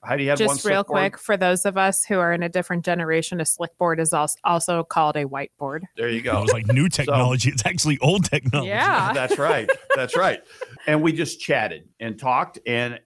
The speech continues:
Speaker 1: asked people what their concerns were. And we had a lot of concerns. There was I mean, we, we started writing them up on the board. As soon as they said a concern, we'd write it up. It was taxes, R M Ds, Roth conversions.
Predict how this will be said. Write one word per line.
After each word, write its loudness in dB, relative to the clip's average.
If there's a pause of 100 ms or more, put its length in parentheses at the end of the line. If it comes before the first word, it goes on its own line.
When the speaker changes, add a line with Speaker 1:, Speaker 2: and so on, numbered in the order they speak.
(180)
Speaker 1:
asked -8
people -6
what -2
their -4
concerns -2
were. -6
And 0 (440)
we 2
had 2
a -2
lot 2
of -6
concerns. -10
There 2
was -2 (300)
I -10
mean, -4
we, -10 (320)
we -4
started 0
writing 0
them -2
up -2
on 0
the -4
board. 0
As -12
soon -6
as -6
they -6
said -6
a -10
concern, -8
we'd -8
write -2
it -6
up. -6
It -12
was -14
taxes, -10
R -2
M -8
Ds, -12
Roth -10
conversions. -12